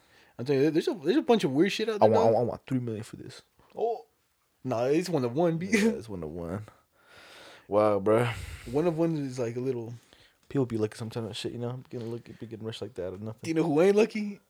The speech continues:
Speaker 2: Who?
Speaker 1: All right. Zombie streamer Noah J four five six, you know who that is?
Speaker 2: Yeah.
Speaker 1: Uh, going for the world record,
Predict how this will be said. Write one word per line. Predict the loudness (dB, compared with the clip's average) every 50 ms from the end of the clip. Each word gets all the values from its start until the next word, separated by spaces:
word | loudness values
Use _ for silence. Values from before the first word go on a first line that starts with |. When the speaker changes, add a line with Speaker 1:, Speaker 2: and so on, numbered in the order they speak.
| _ _ _ -16
Speaker 2:
Who? | -14
Speaker 1:
All | -14 -14 -16 _ _ _ _ _ _ _ -8
right. | -6 -4 -4 -4 -6 -8 -12 _ _ _ _ _ -20 -20 -20 -20 _ _ _ _ _ _ -8 -2
Zombie | 2 2 2 2 2 -2
streamer | -4 -2 -2 -2 0 2 2 2
Noah | 2 2 2 2 2 4 2 2 0
J | 0 0 0 0 0
four | -2 -6 -6 -4 -2 0 0 0 -2 -4 -6 -10 _ _
five | -6 -6 -6 -6
six, | -6 -6 -6 -6
you | -8 -8
know | -6 -6
who | -6
that | -8
is? | -10 -12 -12 -12
Speaker 2:
Yeah. | -12 -12 -10 -12 -12 -16 _ _ _ _ -20 -20 -20 -20 -20 _ _ _ -2 0
Speaker 1:
Uh, | 0 2 2 2 2 0 0 -2 -6 _ _ -10
going | -2 0 2 2 2 2
for | 2 2
the | 2 2
world | 2 2 2 2 2 2
record, | 2 2 2 0 0 -4 -6 -4 -4 -6 -10